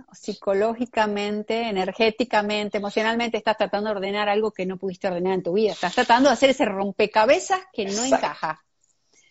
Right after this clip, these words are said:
Speaker 1: Estás tratando de buscar esa pieza y poniendo todo perfecto, todo en orden, revisando tus listas, ¿no? Estás tratando de, de eso, de, de generar esa, es como, como,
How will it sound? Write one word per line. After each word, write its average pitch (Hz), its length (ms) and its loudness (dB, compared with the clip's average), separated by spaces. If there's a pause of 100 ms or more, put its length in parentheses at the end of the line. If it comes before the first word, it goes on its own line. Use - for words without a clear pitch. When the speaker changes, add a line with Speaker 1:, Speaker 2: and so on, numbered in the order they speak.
(160)
Speaker 1:
Estás - 260 -14
tratando 320 540 6
de 285 80 6
buscar 262 260 -2
esa 269 220 -4
pieza 311 480 0 (520)
y 226 300 -4 (320)
poniendo 254 380 2
todo 285 180 0
perfecto, 254 520 0
todo 262 120 2
en 254 120 2
orden, 254 260 2
revisando 269 600 2
tus 262 180 -4
listas, 262 580 -2 (540)
¿no? 254 360 -4 (400)
Estás 233 380 -2
tratando 240 440 0
de, 214 260 2
de 226 180 0
eso, 185 240 -6
de, 170 240 -4
de 190 100 -6
generar 202 600 0
esa, 214 300 0
es - 140 -10
como, 190 360 -4
como, 175 420 -4